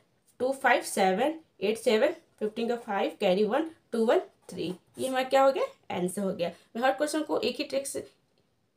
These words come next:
हर, सारे question को एक ही ट्रिक से मैं सारे question को सॉल्व कर रही हूँ। तो इसका हमारा answer क्या आ गया, थ्री थाउजेंड फ़ाइव हंड्रेड सेवेंटी सेवन। क्या हो गया, ये हमारा answer हो गया। अब बढ़ते हैं next question की ओर।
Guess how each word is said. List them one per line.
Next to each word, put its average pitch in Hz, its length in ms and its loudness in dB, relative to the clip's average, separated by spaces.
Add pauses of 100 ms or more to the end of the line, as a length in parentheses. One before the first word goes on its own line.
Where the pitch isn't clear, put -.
हर, 226 180 -6
सारे 233 300 2
question 277 320 2
को 262 120 -2
एक 233 260 -2
ही 294 80 -6
ट्रिक 269 220 -6
से 277 100 0
मैं 302 200 -2 (160)
सारे 220 240 -2
question 247 260 -4
को 269 120 2
सॉल्व 220 260 0
कर 233 200 -4
रही 254 180 -2
हूँ। 359 120 -2
तो - 760 -14
इसका 262 160 -4
हमारा 262 200 0
answer 269 200 0
क्या 294 180 2
आ 277 60 2
गया, 392 180 -2 (400)
थ्री 233 120 -4 (100)
थाउजेंड 214 400 2
फ़ाइव 196 360 0
हंड्रेड 202 340 0
सेवेंटी 196 420 2
सेवन। 190 340 0
क्या 233 160 -2
हो 240 60 -2
गया, 262 140 0
ये 220 200 0
हमारा 214 440 -4
answer 175 240 -4
हो 180 80 -2
गया। 175 220 -2 (300)
अब 185 100 -6
बढ़ते 202 280 0
हैं 285 120 2
next 214 240 -2
question 269 300 -2
की 277 140 -4
ओर। 370 100 -2